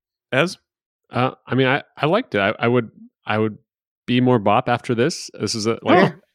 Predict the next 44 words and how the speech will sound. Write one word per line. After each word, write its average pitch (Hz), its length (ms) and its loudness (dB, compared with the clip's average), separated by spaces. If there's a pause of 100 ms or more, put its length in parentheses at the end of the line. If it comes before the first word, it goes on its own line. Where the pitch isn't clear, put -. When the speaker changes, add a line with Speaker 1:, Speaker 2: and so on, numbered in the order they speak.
Speaker 2:
I 120 40 0
think 120 120 -2
still 131 200 2
a 117 40 2
good, 117 340 2
uh, 107 180 2
introduction 107 440 -4
for 123 120 -8
me. 127 120 0
I, 98 120 2
I - 160 -4
think, - 360 -4 (340)
um, 101 460 -4 (260)
maybe 113 360 -2
I, 107 220 0 (960)
I'm 110 200 -4
bummed 127 240 0
to 110 80 0
hear 110 160 0
that 107 60 2
maybe 101 200 0
Spike - 340 -4
is 95 80 -12
not 98 140 -2
in 98 140 -4
all 101 180 -8
the 104 60 -2
ones 98 200 -2
going 92 200 -8
forward 143 460 -4
after 120 220 -6
this 127 140 -10
one, 147 100 -6
I 151 40 -6
Speaker 3:
No, 220 160 2
Speaker 2:
guess. 156 80 -4
Speaker 3:
he 180 140 -4
is. - 400 -12 (100)
He's 233 260 -4
Speaker 2:
Okay. 202 160 2
Speaker 3:
in 160 100 -4
this. 185 300 -4 (380)
So 170 440 0
this 196 440 -2